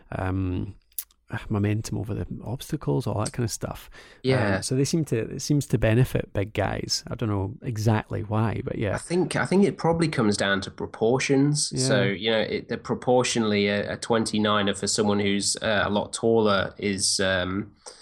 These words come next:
Speaker 2: pr-, probably kind of just right, whereas a tw-, a twenty-six or a twenty-seven point five for someone smaller, it kind of
Speaker 1: Yeah.
Speaker 2: proportionally makes more sense, but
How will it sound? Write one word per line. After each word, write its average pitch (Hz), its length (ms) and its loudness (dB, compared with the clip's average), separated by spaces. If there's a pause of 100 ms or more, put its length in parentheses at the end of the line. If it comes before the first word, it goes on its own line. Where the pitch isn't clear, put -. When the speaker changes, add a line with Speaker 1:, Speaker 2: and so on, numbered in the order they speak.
(360)
Speaker 2:
pr-, 135 60 -4 (120)
probably 107 560 0 (260)
kind 117 200 0
of 104 80 -6
just 107 260 -2
right, 107 380 0
whereas 104 320 0
a 101 80 -4
tw-, - 260 -10
a 104 120 -8 (160)
twenty-six 104 760 -2
or 104 80 0
a 101 60 -2
twenty-seven 104 800 -2
point 104 280 -2
five 101 320 0
for - 260 -6
someone 98 320 -4
smaller, 117 520 2
it 82 100 -10
kind 101 220 -2
of 92 60 -2
Speaker 1:
Yeah. 85 40 -2
Speaker 2:
proportionally 98 640 0
makes 95 320 -4
more 87 160 -4
sense, - 380 -2
but - 200 -4